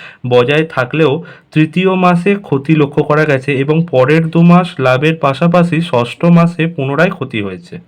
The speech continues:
মানে, তিন নম্বর মাস এবং ষষ্ঠ নম্বর মাসে ক্ষতি হয়েছে।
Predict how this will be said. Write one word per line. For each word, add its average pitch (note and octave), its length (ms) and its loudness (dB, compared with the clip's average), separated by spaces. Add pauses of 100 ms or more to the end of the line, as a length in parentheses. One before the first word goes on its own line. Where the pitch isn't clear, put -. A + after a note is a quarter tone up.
(460)
মানে, C#3 260 0 (600)
তিন D#3 220 4
নম্বর E3 260 6
মাস A3 260 2
এবং E3+ 180 2
ষষ্ঠ C3 340 -4
নম্বর D#3+ 320 2
মাসে E3 280 -2
ক্ষতি B2+ 320 -4
হয়েছে। F2 440 -8